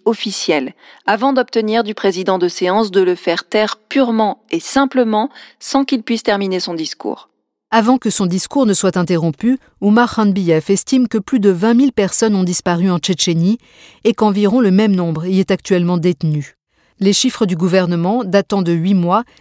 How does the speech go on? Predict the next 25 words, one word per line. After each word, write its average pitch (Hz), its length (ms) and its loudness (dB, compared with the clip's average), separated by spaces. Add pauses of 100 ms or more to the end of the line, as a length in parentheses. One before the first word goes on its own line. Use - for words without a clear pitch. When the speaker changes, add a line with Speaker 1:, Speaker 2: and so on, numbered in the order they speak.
Speaker 2:
estiment 247 400 2
qu'il 196 220 -2
y 196 80 4
a 190 80 4
eu 240 100 2
quatre-vingt-sept 214 800 0
mille 185 160 4
morts, 202 400 0 (280)
deux 202 200 2
cent 233 180 0
mille 214 160 2
blessés 185 460 -2 (400)
et 202 80 2
plus 240 180 -2
de 185 120 2
trente - 340 -2
pour 226 200 -4
cent 226 140 -2
de 202 80 2
la 185 140 2
population 175 600 -2
chassée 196 360 0
de 175 120 0
chez 175 200 -2
elle. 139 400 -6